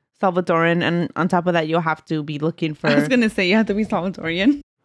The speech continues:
Speaker 1: Yes, and you have to be looking for the information, because it is something that has been hidden. It has been tried. The attempt to hide it has been, is b-,
Speaker 2: It's been
Speaker 1: actively being
Speaker 2: purposeful.
Speaker 1: done.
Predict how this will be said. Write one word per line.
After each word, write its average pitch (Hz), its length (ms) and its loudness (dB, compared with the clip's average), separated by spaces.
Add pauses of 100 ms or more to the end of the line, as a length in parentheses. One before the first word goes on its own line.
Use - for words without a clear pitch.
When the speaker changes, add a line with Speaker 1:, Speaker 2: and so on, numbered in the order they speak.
Speaker 1:
Yes, 190 600 -2
and 214 260 0
you 202 60 2
have 196 140 0
to 202 100 0
be 190 80 2
looking 170 320 0
for 156 120 -4
the 147 160 -2
information, 147 640 -2
because 139 440 -6
it 165 160 0
is 196 160 2
something 277 300 0
that 247 100 2
has 202 220 0
been 160 280 0 (560)
hidden. 208 460 2
It 190 100 2
has 180 180 2
been 185 140 0
tried. 202 460 -2
The 214 120 2
attempt 269 320 0
to 240 60 2
hide 196 220 2
it 180 80 2 (100)
has 175 260 0
been, 160 420 -2
is 175 180 0
b-, - 220 -18 (100)
Speaker 2:
It's 208 140 -2
been 220 180 2
Speaker 1:
actively 202 460 2
being 165 240 2
Speaker 2:
purposeful. 170 80 0
Speaker 1:
done. 156 340 0